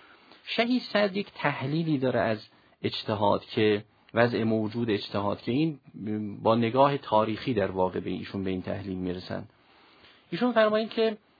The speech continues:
اجتهاد امروز ما اساساً ساخته شده برای اینکه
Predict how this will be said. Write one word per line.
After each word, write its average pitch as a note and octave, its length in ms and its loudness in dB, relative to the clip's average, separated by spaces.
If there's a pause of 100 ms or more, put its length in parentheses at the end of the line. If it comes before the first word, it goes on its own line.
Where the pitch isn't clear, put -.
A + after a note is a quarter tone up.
(420)
اجتهاد F3 560 2
امروز D#3+ 560 -2
ما D#3 360 2
اساساً C#3+ 580 -2
ساخته - 480 -2
شده F3 240 -2
برای D#3 240 0
اینکه E3+ 480 -4